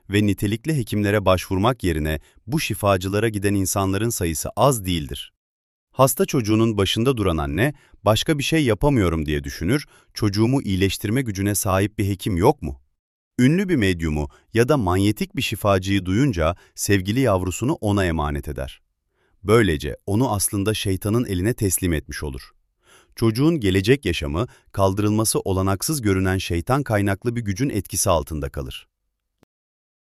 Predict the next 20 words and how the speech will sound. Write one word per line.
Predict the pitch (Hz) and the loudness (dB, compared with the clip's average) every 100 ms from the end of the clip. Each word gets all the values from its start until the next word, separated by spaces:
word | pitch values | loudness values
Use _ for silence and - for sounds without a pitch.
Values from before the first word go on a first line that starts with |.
| _ _ _ _ _ | _ _ _ _ _
Allah'ın | 117 127 131 120 160 180 - _ | 2 6 6 4 2 -2 -10 _
Ahazya'nın | 104 113 160 127 123 120 | 0 2 2 2 0 0
saygısızlığından | - 98 95 - 101 90 98 98 98 87 | 0 0 0 -2 -2 0 2 2 2 0
hoşnutsuz | 85 87 101 - 143 | -2 -4 -6 -6 -6
kalmasının | - 104 90 85 - 170 170 | -2 0 0 -2 -4 -4 -2
bir | 160 | 0
nedeni | 160 131 110 | 2 2 2
vardı. | 78 71 - - _ _ _ _ - | 0 -2 -6 -14 _ _ _ _ -6
İsrail | 90 - 117 117 107 | -4 4 6 6 4
halkının | 98 98 110 104 101 | 2 2 0 0 0
gönlünü | 82 80 82 110 | 0 0 0 0
kazanmak | 123 82 76 67 87 143 - - _ 101 | 0 -2 -2 -2 -2 -4 -8 -20 _ -2
ve | 123 | -2
kendisine | 110 104 107 117 123 | 0 0 0 -2 -2
güvenmelerini | 101 92 98 101 101 101 120 | 0 2 2 2 0 0 -2
sağlamak | - 92 95 107 - | 0 2 2 0 -4
için | - 85 | -6 -6
yapmadığı | 73 80 127 127 113 87 67 | -2 0 0 -2 -2 -2 -4
ne | 71 117 | 0 4
vardı? | 143 85 80 | 4 2 -2